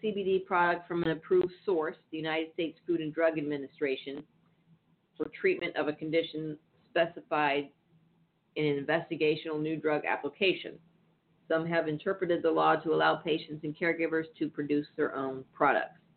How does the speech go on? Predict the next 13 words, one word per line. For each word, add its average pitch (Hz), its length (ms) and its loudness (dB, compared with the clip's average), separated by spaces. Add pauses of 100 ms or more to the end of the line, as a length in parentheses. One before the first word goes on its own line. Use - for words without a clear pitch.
<laughs> - 340 -20
That's - 840 -2
interesting 156 520 -6
that 180 140 -10
they 151 200 -2
say 143 160 -4
that 131 200 0
and - 80 -18
they - 100 -6 (120)
add 113 120 -10
that. 113 260 -6
Some 247 200 -6
have 208 140 -6